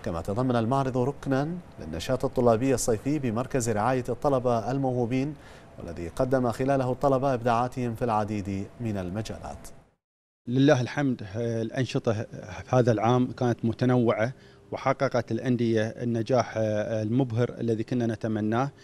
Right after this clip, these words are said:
Speaker 2: من حيث إتاحة الفرصة الكافية لأبنائنا الطلاب والطالبات لمزاولة، آه، الكثير من الفعاليات التي تسهم في بناء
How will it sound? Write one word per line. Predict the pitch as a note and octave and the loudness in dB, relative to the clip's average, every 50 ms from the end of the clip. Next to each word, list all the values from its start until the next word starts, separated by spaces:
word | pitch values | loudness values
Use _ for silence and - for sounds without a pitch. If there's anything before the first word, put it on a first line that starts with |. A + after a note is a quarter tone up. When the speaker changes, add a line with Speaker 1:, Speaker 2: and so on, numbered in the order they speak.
| - - - - - - | -20 -20 -20 -14 -10 -8
Speaker 2:
من | A#2 | -6
حيث | - C3 C3+ B2 - | -4 -2 -2 -2 -2
إتاحة | A#2+ - - D3 C3+ A#2+ B2+ B2 - | -2 -2 0 -2 0 -2 -2 -2 -2
الفرصة | A2+ - - D3 A#2 - - G#2+ F#2 - - - - - - | -4 -4 -4 -4 -6 -4 -6 -8 -8 -10 -14 -20 -12 -10 -8
الكافية | A2 - - B2+ A#2 - A#2+ A2 G#2+ G#2 | -2 2 4 4 4 4 2 0 0 0
لأبنائنا | A2+ A2 A2+ A2+ G#2+ A#2+ A#2+ A2+ A2 A2 A2 | 0 0 0 0 0 0 0 2 2 0 0
الطلاب | A2 - - - A2+ A2+ A2+ G#2+ G2+ - B2 | -2 -4 -4 -2 2 4 4 4 4 2 0
والطالبات | B2 - - - A2+ A2+ A2 G#2+ A#2 A2+ A#2 A#2 - - | -2 0 2 2 4 4 2 2 2 2 2 2 0 -4
لمزاولة، | A#2 A#2 A#2 G#2+ G2 A#2+ A#2 A#2 A2+ A#2 A2+ A#2 A2 - - - - - - - - - - - B2 | -2 -2 -2 -2 0 2 2 2 2 2 2 0 -2 -4 -8 -16 -20 -20 -20 -20 -20 -20 -12 -6 -2
آه، | B2 A#2+ A#2+ A#2+ A#2+ A#2 | 0 2 2 2 0 -2
الكثير | B2 A#2 - C3 A2+ - E3 D#3+ C3+ | -4 -4 -4 -4 0 2 2 4 4
من | B2+ C3 B2+ | 4 2 2
الفعاليات | B2 A#2 - - B2 A2 G#2+ A#2 A#2+ B2 A#2 A2 - | 0 -2 -2 -2 -2 0 0 2 2 2 2 2 0
التي | A#2+ A2 - - A#2 | -4 -6 -4 -6 -6
تسهم | - - B2+ - - - A#2 G#2+ | -4 -4 -6 -6 -4 -4 -6 -4
في | - - A#2+ A2+ | -4 -4 -4 -2
بناء | G2 A2+ A2+ A2+ A#2 A#2 A#2 | -2 -2 -2 0 0 -2 -4